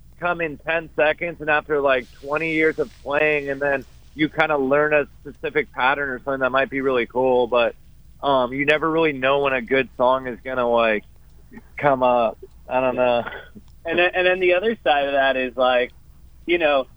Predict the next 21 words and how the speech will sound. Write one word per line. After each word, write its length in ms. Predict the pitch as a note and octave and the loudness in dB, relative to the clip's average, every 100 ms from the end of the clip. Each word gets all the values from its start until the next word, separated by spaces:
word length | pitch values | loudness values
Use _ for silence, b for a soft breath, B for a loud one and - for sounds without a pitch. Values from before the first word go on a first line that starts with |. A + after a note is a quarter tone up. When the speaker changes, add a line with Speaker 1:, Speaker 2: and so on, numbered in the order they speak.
| - | -18
Speaker 2:
Nick 320 | C3 D#3 D#3+ | -4 -2 0
generates 420 | E3 D#3+ D#3+ D#3+ - | 0 0 2 -2 -4
these 160 | C#3 B2+ | -10 -4
song 300 | - D3+ E3 | 2 2 2
ideas, 500 | D#3 C#3 C3+ C3+ C3+ | -2 -2 0 -2 -2
and 100 | C3+ | -4
then 160 | C#3 C3+ | -2 0
it's 180 | C3 - | -2 -2
like 300 | C3+ C3 B2 - - | 0 0 -2 -12 -20
he'll 600 | - D#3+ D#3+ D#3 D#3 C#3 | -2 2 4 4 2 0
roll 240 | C#3 D3 D3+ | 0 2 2
them 160 | D3+ | 0
out 240 | C3+ C3+ D3 | 2 2 0
to 60 | - | -4
the 120 | B2+ | -4
band 500 | A2+ A#2+ B2+ C3 C3 | -2 0 2 2 0
in 140 | B2+ A#2 | -4 -6
his 340 | C3 C3 A#2+ - - | -2 -2 -2 -8 2
time 340 | B2+ B2+ C3 | 4 4 0
and 180 | B2+ B2+ | -4 -6
in, 180 | B2+ A#2+ | -6 -8